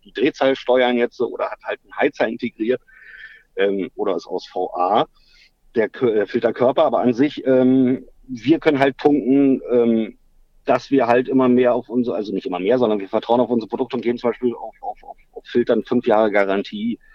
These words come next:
und solche Geschichten. Also das heißt, äh, die Filter werden immer langlebiger. Ähm, ansonsten hat sich in der Filtertechnik, in der Heiztechnik eigentlich nicht viel verändert,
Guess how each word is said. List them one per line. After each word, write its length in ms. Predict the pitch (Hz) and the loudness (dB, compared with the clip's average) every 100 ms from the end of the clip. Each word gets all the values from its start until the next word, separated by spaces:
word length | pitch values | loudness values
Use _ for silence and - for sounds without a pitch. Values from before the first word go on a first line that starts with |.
| _ | _
und 80 | 202 | -2
solche 200 | 208 208 | 0 0
Geschichten. 400 | 104 - 101 104 | -4 -6 -8 -2
Also 200 | 98 104 | 0 -2
das 100 | - | 2
heißt, 440 | 113 127 - _ 104 | 0 0 -6 _ -4
äh, 140 | 107 | -2
die 140 | 104 | -4
Filter 300 | - 135 139 | -2 0 2
werden 140 | 113 110 | 2 0
immer 120 | 101 | 0
langlebiger. 720 | 98 107 139 143 151 160 175 - _ _ _ _ _ _ _ _ _ _ _ | 0 0 -2 -2 -2 -4 -6 -10 _ _ _ _ _ _ _ _ _ _ _
Ähm, 360 | 123 123 120 113 | 0 2 2 2
ansonsten 560 | 120 110 143 - 151 127 | 2 2 2 0 0 0
hat 120 | 127 | 0
sich 140 | 139 | -2
in 80 | 117 | -2
der 100 | 101 | -2
Filtertechnik, 880 | - 175 202 202 - 170 165 165 135 | -2 -2 0 -2 -2 -8 -4 -6 -4
in 100 | 120 | -6
der 120 | 92 | -2
Heiztechnik 580 | 143 - - 147 151 - | -4 -4 -18 -18 -16 -6
eigentlich 280 | 127 127 113 | -6 -8 -4
nicht 380 | 131 175 - - | -2 -2 -6 -6
viel 140 | 190 | -2
verändert, 420 | - 147 165 180 | 0 2 2 0